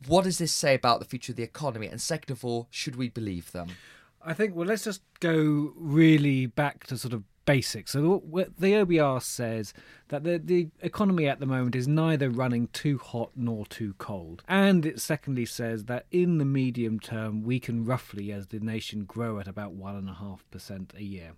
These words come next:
Speaker 2: Two years ago, July twenty fifteen, it thought it was two and a half percent a year. So they have knocked off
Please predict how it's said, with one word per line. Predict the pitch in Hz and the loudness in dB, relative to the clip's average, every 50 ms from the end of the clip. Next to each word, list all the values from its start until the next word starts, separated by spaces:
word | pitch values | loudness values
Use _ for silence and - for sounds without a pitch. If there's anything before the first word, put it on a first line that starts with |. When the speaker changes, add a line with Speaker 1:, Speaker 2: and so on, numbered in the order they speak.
| _ _ - - _ _ - | _ _ -20 -20 _ _ 0
Speaker 2:
Two | - 190 202 | 4 4 6
years | 180 170 156 131 110 | 8 6 6 6 2
ago, | 104 107 110 120 131 | -2 -4 -4 -4 -2
July | 127 127 123 127 123 123 123 117 | -2 -2 -2 -2 -2 -2 -4 -4
twenty | - 131 120 107 - 110 | -4 -6 -6 -6 -8 -10
fifteen, | - - 110 - _ - 123 113 107 107 110 107 - _ _ _ _ - | -10 -10 -10 -10 _ -6 -4 -4 -2 -2 -4 -6 -8 _ _ _ _ -14
it | 110 - - | -14 -10 -8
thought | - 117 110 | -8 -6 -6
it | 107 107 | -6 -8
was | 110 110 - _ | -10 -10 -12 _
two | - - 156 123 | -4 0 0 0
and | 104 87 | 0 -4
a | 80 | -8
half | 80 92 92 - - _ | -12 -14 -16 -16 -18 _
percent | - 90 92 90 85 90 | -16 -16 -14 -14 -12 -12
a | 95 | -12
year. | 92 87 85 | -12 -12 -10
So | - 110 | -10 -8
they | 104 123 139 160 156 | -4 0 0 0 0
have | 131 127 117 | 0 -2 0
knocked | 127 131 135 143 151 - - - - | 0 2 2 2 2 0 -4 -6 -6
off | 113 104 95 - - - | -4 -4 -6 -8 -12 -18